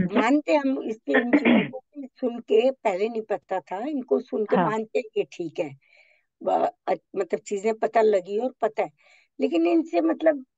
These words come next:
Speaker 2: पता लगने से, श्रद्धान
Speaker 1: पता
Speaker 2: करने से
Speaker 1: नहीं। हाँ, श्रद्धा एक ऐसी चीज है कि जैसे, अम, आपके parent हैं, let's say, है ना?
Speaker 2: हाँ।
Speaker 1: आपके parent को आप जानते हैं,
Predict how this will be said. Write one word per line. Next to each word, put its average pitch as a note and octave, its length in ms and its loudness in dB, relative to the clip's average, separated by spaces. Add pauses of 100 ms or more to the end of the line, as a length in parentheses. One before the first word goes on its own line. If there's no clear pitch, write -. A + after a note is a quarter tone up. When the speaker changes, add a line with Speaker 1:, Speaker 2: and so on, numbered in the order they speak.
Speaker 2:
पता C#4+ 200 4
लगने C#4+ 420 0
से, D4+ 340 -4 (260)
श्रद्धान A#3 540 0
Speaker 1:
पता D#4 120 6
Speaker 2:
करने D4 260 4
से C4 60 2
Speaker 1:
नहीं। - 100 -2 (400)
हाँ, E3 480 0 (200)
श्रद्धा C#4+ 580 4 (120)
एक C#4+ 220 -2 (140)
ऐसी A3 320 -4
चीज A#3 300 -6
है G#3+ 260 2 (600)
कि E4 380 6 (100)
जैसे, C4 680 4 (560)
अम, G3 680 -2 (300)
आपके G#3+ 360 2
parent A3+ 480 2
हैं, E3+ 140 -4
let's - 480 -10
say, E3 200 -8
है G3 60 -4
ना? B3 180 -2 (160)
Speaker 2:
हाँ। F3+ 340 -12
Speaker 1:
आपके A3 340 2
parent B3+ 920 2
को C4 220 4
आप A#3+ 240 4 (180)
जानते A3 840 -2
हैं, A3+ 440 -4